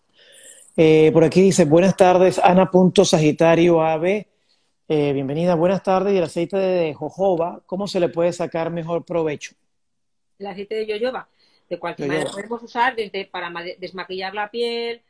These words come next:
Speaker 2: para hidratar la piel, eh, para el cabello, para, por ejemplo, un cabello seco castigado se puede utilizar en las puntas del cabello. Eh, es que se, o sea,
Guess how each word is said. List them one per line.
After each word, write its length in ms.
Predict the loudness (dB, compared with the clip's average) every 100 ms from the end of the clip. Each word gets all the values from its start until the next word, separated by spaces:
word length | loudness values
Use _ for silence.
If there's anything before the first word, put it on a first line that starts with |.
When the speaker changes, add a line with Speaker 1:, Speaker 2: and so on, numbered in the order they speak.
| _ _ -12
Speaker 2:
para 140 | -10
hidratar 360 | -10 -12 -14 -14
la 160 | -14 -10
piel, 640 | -8 -6 -8 -10 -10 -14 _ _ _ -12
eh, 480 | -10 -8 -8 -10 -8
para 140 | -10
el 100 | -8
cabello, 560 | -8 -10 -10 -10 -12 -10
para, 600 | -10 -8 -8 -10 -12 -16
por 100 | -20
ejemplo, 320 | -20 -18 -16
un 120 | -14
cabello 340 | -12 -10 -10 -12
seco 320 | -14 -14 -14
castigado 560 | -16 -14 -10 -8 -8
se 100 | -10
puede 200 | -16 -16
utilizar 500 | -16 -18 -12 -6 -6
en 80 | -6
las 160 | -10 -16
puntas 340 | -20 -16 -14 -14
del 100 | -12
cabello. 720 | -10 -6 -6 -4 -4 -6 -10 _ _ _ _ -16
Eh, 380 | -14 -14 -14
es 100 | -18
que 340 | -12 -10 -10 -12 _ _ _
se, 220 | -16 -16 _ _ -18
o 40 |
sea, 440 | -8 -4 -4 -6